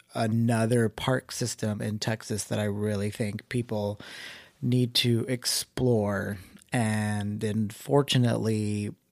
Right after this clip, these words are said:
the only people that get to explore these parks are people that live close to the Colorado River. And the park system that I'm talking about is the L C R A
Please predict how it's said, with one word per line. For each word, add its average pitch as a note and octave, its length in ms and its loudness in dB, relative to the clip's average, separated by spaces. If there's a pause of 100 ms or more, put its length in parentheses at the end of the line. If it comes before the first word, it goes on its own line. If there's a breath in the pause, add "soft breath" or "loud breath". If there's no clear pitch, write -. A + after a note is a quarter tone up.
the B2+ 220 -2
only A#2+ 320 2
people A2 540 -2
that G#2 600 -4 (400 loud breath)
get B2+ 180 2
to A#2+ 160 4
explore B2 680 4
these A2+ 320 2
parks - 540 -4
are A#2+ 80 -2
people A#2+ 320 2
that A2+ 260 2
live A2 560 0
close A#2 420 0
to A#2+ 400 4
the A#2+ 100 0
Colorado A#2+ 500 4
River. C3 420 4 (960)
And C3+ 200 6
the B2 80 6
park C#3 320 2
system A#2+ 400 0
that A#2 120 2
I'm G2+ 140 -2
talking D#3+ 320 -2
about G#2+ 460 -2 (500 loud breath)
is A2+ 800 2 (160)
the A#2+ 460 2 (100)
L C#3+ 180 6
C C#3+ 280 4
R A#2+ 240 4
A A2 300 0